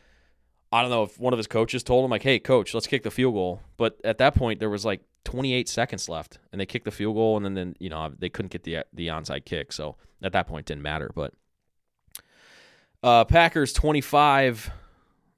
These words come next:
Bengals twenty-two in overtime. What a crazy game this was. This was, we were watching this game, uh, before the Browns game, and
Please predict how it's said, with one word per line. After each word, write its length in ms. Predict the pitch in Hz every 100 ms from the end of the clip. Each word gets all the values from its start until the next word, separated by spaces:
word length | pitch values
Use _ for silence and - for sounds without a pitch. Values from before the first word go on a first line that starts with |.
| _ _
Bengals 460 | 131 139 139 127 107
twenty-two 600 | - 139 135 - 131 127
in 120 | 110 117
overtime. 640 | 120 120 123 - 107 101
What 180 | 98 160
a 60 | 143
crazy 560 | - - 101 104 104
game 260 | 87 98 92
this 220 | 92 -
was. 300 | 92 87 87
This 200 | 120 -
was, 220 | 151 117 - - _ _ _ _ _ _
we 120 | 143
were 80 | 160
watching 340 | 151 147 151
this 140 | 131 -
game, 400 | 139 135 127 117 123 -
uh, 280 | 107 104
before 280 | 101 101 131
the 60 | 120
Browns 340 | 113 107 107
game, 300 | 104 104 101 -
and 400 | 98 98 98 98